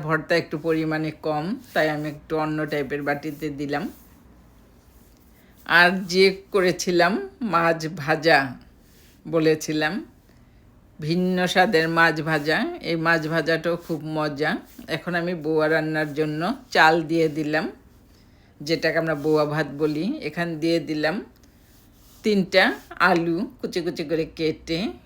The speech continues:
এক পেঁয়াজ, রসুন, কাঁচামরিচ, দিয়ে দিলাম স্বাদ মতো লবণ, এক চিমটে হলুদ, just একটা সুন্দর কালার আসার জন্য,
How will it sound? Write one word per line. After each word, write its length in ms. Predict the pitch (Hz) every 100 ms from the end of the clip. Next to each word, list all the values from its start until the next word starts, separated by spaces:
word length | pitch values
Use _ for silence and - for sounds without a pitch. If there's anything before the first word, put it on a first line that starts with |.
| - - -
এক 80 | 123 - -
পেঁয়াজ, 500 | 175 165 156 151 147 160 151
রসুন, 440 | 151 143 160 151 156 -
কাঁচামরিচ, 760 | 156 - 160 151 147 151 170 - - - - - - -
দিয়ে 160 | 160 160 156
দিলাম 220 | 156 156 151
স্বাদ 240 | - 170 156 156
মতো 240 | 156 156 156 151
লবণ, 440 | 151 147 147 151 165 339 - - - - - _ _ _ _ _ - _ - 240 247
এক 100 | 240 -
চিমটে 280 | 240 196 190
হলুদ, 280 | 196 185 202 180
just 180 | 175 165 165
একটা 160 | 165 175
সুন্দর 340 | - 196 190 175 175
কালার 280 | 160 151 156 160
আসার 240 | - 165 151
জন্য, 220 | 165 170